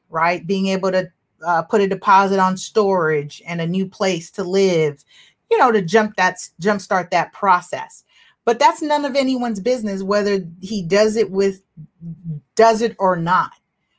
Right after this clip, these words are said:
What is stipulated is that the money's released to him immediately. And I've seen transactions done that way where the,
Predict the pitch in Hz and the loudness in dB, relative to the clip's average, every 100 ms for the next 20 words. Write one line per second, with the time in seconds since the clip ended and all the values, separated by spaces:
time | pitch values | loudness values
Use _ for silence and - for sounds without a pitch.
0 | _ _ - 196 202 190 - 311 349 269 | _ _ -2 2 2 0 -4 -6 -4 -4
1 | 190 160 151 151 185 185 180 175 202 214 | -4 -4 -6 -10 -8 -4 -4 -4 -6 -4
2 | 226 226 185 196 190 190 185 - 226 202 | -4 -4 -2 -2 -2 -4 -6 -10 -8 -8
3 | - 254 233 147 147 - 214 202 208 220 | -2 0 0 -2 -10 -8 -2 2 2 2
4 | 175 135 143 - _ _ _ _ _ _ | 0 -4 -10 -16 _ _ _ _ _ _
5 | _ _ _ _ _ _ _ _ _ _ | _ _ _ _ _ _ _ _ _ _
6 | _ _ _ 190 214 226 220 - 330 381 | _ _ _ 0 4 2 2 -4 -2 -2
7 | 311 240 185 170 175 - 170 156 165 165 | -2 -2 0 0 -2 -6 -12 -4 -2 -2
8 | 165 165 156 156 160 165 214 214 202 196 | -4 0 0 0 -4 -4 -4 -2 -2 -2
9 | 208 - | -4 -6